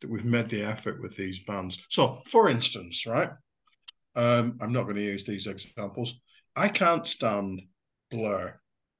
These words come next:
right? But I have never invested in any Blur because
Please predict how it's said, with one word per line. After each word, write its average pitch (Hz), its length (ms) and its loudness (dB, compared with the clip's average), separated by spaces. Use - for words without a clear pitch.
right? 139 180 2
But 147 100 6
I 156 40 8
have 131 160 4
never 123 500 4
invested 123 920 -2
in 131 120 -2
any 104 200 -2
Blur 180 460 0
because - 340 0